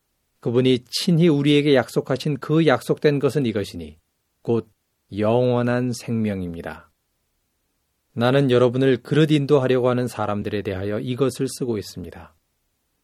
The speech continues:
여러분으로 말하자면 그분에게서 받은 기름 부음이 여러분 안에 머물러 있으므로 아무도 여러분을 가르칠 필요가 없습니다.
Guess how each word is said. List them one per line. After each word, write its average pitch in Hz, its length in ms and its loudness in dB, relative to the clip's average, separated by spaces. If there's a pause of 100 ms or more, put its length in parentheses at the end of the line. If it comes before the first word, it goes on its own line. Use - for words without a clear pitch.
(140)
여러분으로 135 500 4
말하자면 90 600 -4 (520)
그분에게서 147 580 4
받은 143 340 4
기름 135 320 0
부음이 131 440 2
여러분 139 340 2
안에 151 200 4
머물러 120 380 2
있으므로 117 540 -2 (200)
아무도 147 600 2
여러분을 147 440 4
가르칠 143 480 -2
필요가 127 360 2
없습니다. - 560 -8